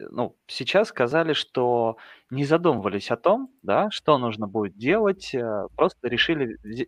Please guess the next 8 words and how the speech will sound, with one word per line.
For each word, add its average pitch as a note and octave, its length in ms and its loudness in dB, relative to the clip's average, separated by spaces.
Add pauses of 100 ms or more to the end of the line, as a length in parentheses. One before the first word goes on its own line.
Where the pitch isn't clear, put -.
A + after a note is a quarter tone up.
взяли A3 300 2
и - 200 -8
сделали, E2 440 -4
что - 200 -10
называется, D#2+ 600 -10
да. F2 160 -6
То - 120 -8
есть - 220 -16